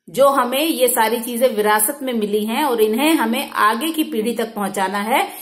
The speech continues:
इस बात को सोचते हुए कभी-कभी अच्छा भी लगता है, बुरा भी लगता है और कभी-कभी यह दम घोटने वाला प्रतीत होता है। और ये चीज सिर्फ भारत के साथ ही नहीं है बल्कि चीन के साथ भी ये सारी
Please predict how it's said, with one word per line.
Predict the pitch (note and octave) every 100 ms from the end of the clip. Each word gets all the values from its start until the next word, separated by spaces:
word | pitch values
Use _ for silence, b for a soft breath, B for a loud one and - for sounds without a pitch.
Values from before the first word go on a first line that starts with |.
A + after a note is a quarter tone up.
| B B
इस | D#4+ F#4+ D4
बात | A3 A#3 A#3+ -
को | C4+ D4 G4 - - -
सोचते | C#4+ C4+ - F4+
हुए | E4 C#4 D#4
कभी-कभी | - A#3 C4 C4 A#3+ D#4+ A4+ - - -
अच्छा | G#3 G#3 D4
भी | C#4+
लगता | D4+ D4+ D4+ D4
है, | D4+ F4
बुरा | G#3+ A#3 B3
भी | C#4
लगता | C4+ C4+ C#4+
है | D#4+
और | F4
कभी-कभी | A#3 A3 A#3 A3 A#3 A#3
यह | C#4 G#4 A#4+ - B B B F3+
दम | C#4 D#4+
घोटने | D4 A#3 A3+ A3+ B3
वाला | G#3 F#3+ C4+ B4
प्रतीत | - - - G3+ A3 B3+ -
होता | D#3+ D#3
है। | D#3 D#3+ D#3 - - b b b
और | G3+ G#3+
ये | G#3+ D#4
चीज | E4 D4+ D#4
सिर्फ | D#4 A#3
भारत | F#3 G3+ C4+ -
के | D#4+
साथ | D4+ C#4+
ही | D4
नहीं | B3+ C4
है | D#4+
बल्कि | C4 B3+ D4
चीन | - - D4 F#4+ F4
के | E4
साथ | - G#3+
भी | G3+ A3+
ये | F4 C#4+ G3+
सारी | G#3 G#3 G3 E4 G#4+